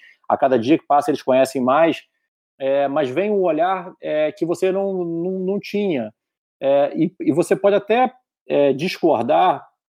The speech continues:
e explicar, né, que, que aquela situação não pode ser resolvida dessa maneira, porque o mercado trabalha assim,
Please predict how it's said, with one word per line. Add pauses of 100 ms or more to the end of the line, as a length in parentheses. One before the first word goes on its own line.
(280)
e
explicar,
né,
que,
que
aquela
situação
não
pode
ser
resolvida
dessa
maneira,
porque
o
mercado
trabalha
assim,